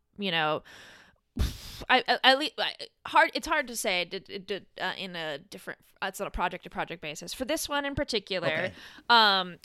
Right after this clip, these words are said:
Speaker 1: Eric had called me about it in, like, November, uh, uh, before they started. Um, and so he kn-, like, that, that was the, like, unofficial, "I want you to work on this movie." But it
Speaker 2: Okay.
Speaker 1: wasn't, like,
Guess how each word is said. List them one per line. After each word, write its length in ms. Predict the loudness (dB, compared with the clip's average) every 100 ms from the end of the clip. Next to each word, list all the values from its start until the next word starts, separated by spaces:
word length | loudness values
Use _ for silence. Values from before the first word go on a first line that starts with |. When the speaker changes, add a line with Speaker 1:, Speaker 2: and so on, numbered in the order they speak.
| _
Speaker 1:
Eric 480 | 4 6 4 2 -2 -18 _
had 260 | 0 0 2
called 340 | 4 4 4
me 100 | -2
about 340 | -2 2 4 4
it 180 | 0 -2
in, 200 | -6 -4
like, 300 | -4 -4 -6 -14
November, 1200 | -8 -6 -6 -4 -4 -2 -2 0 0 0 -4 -6 -6
uh, 380 | -4 -2 -4 -4
uh, 100 | -6 -4
before 400 | -12 -2 0 0
they 120 | -2
started. 500 | -2 -4 -4 -4 -6 -8 -20 -20 -4 2
Um, 640 | 4 4 0 -4 -14 -20 _ _ -8 2
and 720 | 4 4 4 2 -2 -8 -10 -12 _ 0
so 200 | 4 4
he 180 | 4 -4
kn-, 120 | -4
like, 360 | 0 2 0 -6 -20 _
that, 260 | 6 8 8
that 160 | 6
was 180 | 6 2
the, 160 | 0 2
like, 200 | 2 4
unofficial, 1000 | 4 4 2 -2 2 2 4 2 0 -6 _ _ 0
"I 120 | 4 6
want 240 | 4 2
you 60 | -2
to 80 |
work 180 | 0 -2
on 140 | -2 -4
this 140 | -6
movie." 380 | -6 -6 -8 -10 -18 -18 -10
But 400 | 6 8 8 4 2
it 100 | 2
Speaker 2:
Okay. 140 | 4
Speaker 1:
wasn't, 520 | 4 4 2 -2 -2
like, 280 | 2 2 0